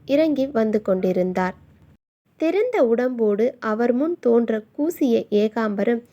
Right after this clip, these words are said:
விருட்டென்று உள்ளே திரும்பி போய் அழுக்கா கந்தலா என்று ஆராயாமல் கைக்கு கிடைத்த ஒரு துண்டை எடுத்து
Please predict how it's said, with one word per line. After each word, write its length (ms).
விருட்டென்று 840
உள்ளே 480
திரும்பி 380
போய் 300
அழுக்கா 480
கந்தலா 600
என்று 400
ஆராயாமல் 840
கைக்கு 460
கிடைத்த 540
ஒரு 320
துண்டை 480
எடுத்து 480